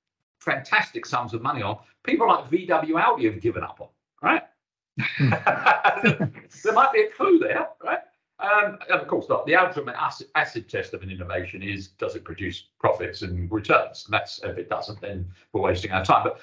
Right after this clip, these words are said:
Speaker 1: I would say the investment within an existing core fran-, I can think of the odd example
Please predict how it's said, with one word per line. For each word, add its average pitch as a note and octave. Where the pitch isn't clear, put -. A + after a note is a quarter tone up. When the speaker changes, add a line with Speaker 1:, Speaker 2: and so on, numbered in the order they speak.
Speaker 1:
I G#3
would F#3+
say C#3+
the C3+
investment C#3
within A#2+
an A#2
existing A2
core -
fran-, A2
I -
can -
think F4+
of C4
the F#3+
odd G#3+
example -